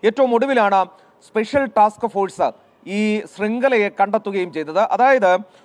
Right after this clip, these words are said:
ഉത്തർപ്രദേശിലെ മെഡിക്കൽ കോളേജുകളിൽ വൻതോതിൽ,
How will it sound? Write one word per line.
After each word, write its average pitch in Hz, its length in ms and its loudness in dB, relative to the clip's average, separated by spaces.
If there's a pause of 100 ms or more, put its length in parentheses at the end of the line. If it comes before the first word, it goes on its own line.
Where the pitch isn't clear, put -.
ഉത്തർപ്രദേശിലെ 247 720 0
മെഡിക്കൽ 214 400 -2
കോളേജുകളിൽ 220 640 0
വൻതോതിൽ, 196 800 -2